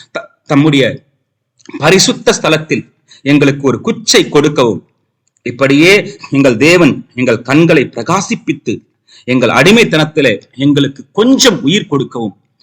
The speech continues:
அவராலே கொஞ்ச நேரமாவது கிருபை கிடைத்தது என்று சொல்லி நெகேமியா ஜெபிக்கிறார். அருமையான தேவ பிள்ளைகளே, தங்கள் பாவத்தை உணர்ந்து,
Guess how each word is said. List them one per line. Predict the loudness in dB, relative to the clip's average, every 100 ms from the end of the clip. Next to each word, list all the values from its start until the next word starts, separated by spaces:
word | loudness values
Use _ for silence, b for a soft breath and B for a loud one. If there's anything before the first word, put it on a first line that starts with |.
| b _
அவராலே | -10 -4 0 0 -2
கொஞ்ச | -6 -6 -4
நேரமாவது | -2 0 0 -2 -2 -6
கிருபை | -8 -10 -10
கிடைத்தது | -12 -12 -14 _ -12
என்று | -12 -12
சொல்லி | -14 -16 -16 _ _ _ _ _ _ _ _ _ _ _ _ _ _ _ _
நெகேமியா | -8 -2 -2 -2 -6 -10 -20 _ _ _
ஜெபிக்கிறார். | -16 -14 -14 -18 -20 _ _ _ _ _ _ _ _ _ _ _ _ _ _ _
அருமையான | -18 -12 -10 -10 -8
தேவ | -10 -10
பிள்ளைகளே, | -14 -16 -16 -20 _ _ _ _ _ _ _ _ _ _
தங்கள் | -6 -6 -6
பாவத்தை | -2 0 0 -4 -8 -8
உணர்ந்து, | -8 -8 -8